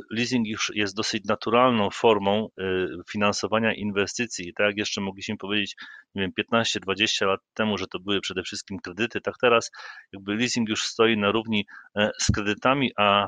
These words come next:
w, e, kontekście takich stricte przyrostów leasing rozwija się szybciej,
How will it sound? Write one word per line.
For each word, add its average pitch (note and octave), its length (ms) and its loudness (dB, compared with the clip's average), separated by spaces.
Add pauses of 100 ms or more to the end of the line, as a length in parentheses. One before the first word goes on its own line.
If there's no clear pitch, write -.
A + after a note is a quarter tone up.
(120)
w, - 40 -6
e, F#2 340 2 (760)
kontekście - 520 -2
takich - 300 -8
stricte - 380 -6
przyrostów G#2 540 -2
leasing A2+ 260 -6
rozwija A#2 280 -4
się - 140 -4
szybciej, B2+ 360 -4